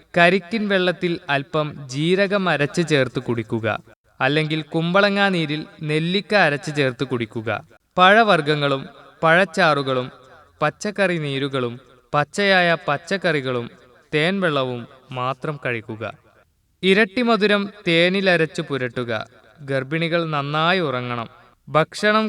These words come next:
കഴിച്ച ഉടൻ ഉറങ്ങുന്നത് നന്നല്ല. ഉറങ്ങുന്നതിനു മുമ്പ്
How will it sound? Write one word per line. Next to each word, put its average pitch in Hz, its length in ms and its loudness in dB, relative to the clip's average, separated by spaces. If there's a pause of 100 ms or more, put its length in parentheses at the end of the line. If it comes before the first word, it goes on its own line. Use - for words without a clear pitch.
കഴിച്ച 175 340 2 (140)
ഉടൻ 160 320 0
ഉറങ്ങുന്നത് 139 580 -4 (200)
നന്നല്ല. 117 520 -8 (500)
ഉറങ്ങുന്നതിനു 190 760 0
മുമ്പ് 139 260 -2